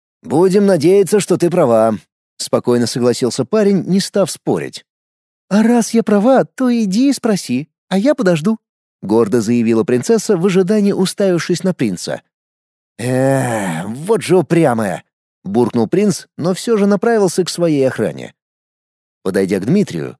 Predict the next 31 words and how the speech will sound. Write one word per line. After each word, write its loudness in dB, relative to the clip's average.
он 0
с 0
глубоким -2
сомнением 0
посмотрел 0
на 2
закрывшего 0
глаза 0
парня, -4
что -2
разлегся 0
на 0
траве -2
и -2
как -2
будто -2
наслаждался 0
солнцем 0
и 2
воздухом. -4
«Ваше -2
высочество -2
чего-то -6
желают?» -2
С -12
полным 0
безразличием -2
в -12
голосе 0
поинтересовалась -2
Лорана. -6